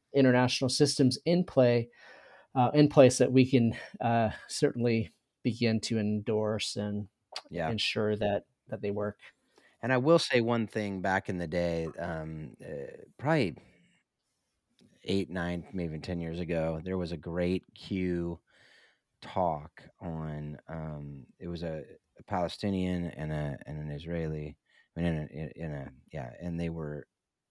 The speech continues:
Speaker 2: they, they have a, their ministry is actually touring the world talking about peace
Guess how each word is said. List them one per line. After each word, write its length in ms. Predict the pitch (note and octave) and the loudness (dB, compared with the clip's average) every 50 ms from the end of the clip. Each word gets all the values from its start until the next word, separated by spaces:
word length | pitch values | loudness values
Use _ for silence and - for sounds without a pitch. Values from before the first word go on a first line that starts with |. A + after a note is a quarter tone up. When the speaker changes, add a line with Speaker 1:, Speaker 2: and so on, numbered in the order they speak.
| _ _ _ _ _ _ _ | _ _ _ _ _ _ _
Speaker 2:
they, 240 | E2+ F#2 F#2 F#2+ F2+ | -4 -2 0 0 -2
they 220 | D2+ F2 G2+ G2 | 0 0 2 4
have 180 | F#2+ G2 F2+ D#2+ | 4 4 2 2
a, 100 | D#2 C#2+ | -2 -2
their 180 | E2 G2+ G2+ | -2 -2 -2
ministry 680 | F#2 F#2 F#2 G2 G2+ G2+ F#2 - - - - D#2+ D#2 D#2 D#2 | 0 0 0 0 0 0 -2 -4 -8 -10 -8 -8 -6 -6 -6
is 280 | B1 D#2 E2+ D2+ D#2 E2 - | -4 -6 -6 -6 -8 -8 -6
actually 440 | E2 E2 E2 - - - E2+ D#2+ - | -4 -4 -4 -6 -8 -8 -8 -8 -8
touring 460 | - - G2+ F#2+ F2+ F2+ F2 E2 D#2+ | -8 -8 -6 -6 -6 -6 -6 -6 -8
the 100 | E2 E2 | -8 -8
world 300 | E2+ E2+ E2+ D#2 D#2 - | -8 -8 -8 -8 -10 -10
talking 440 | - F2+ F2 E2+ D#2+ - E2 D#2 D2+ | -10 -6 -6 -6 -6 -8 -10 -10 -10
about 420 | D2+ D2+ D#2 D#2 D2+ D2+ D#2 - _ _ _ _ - - - _ _ _ _ _ | -8 -8 -8 -6 -6 -8 -10 -12 _ _ _ _ -20 -20 -20 _ _ _ _ _
peace 520 | - - F2+ D#2+ D#2 D2+ - - - - | -8 -6 -4 -4 -4 -6 -10 -12 -14 -16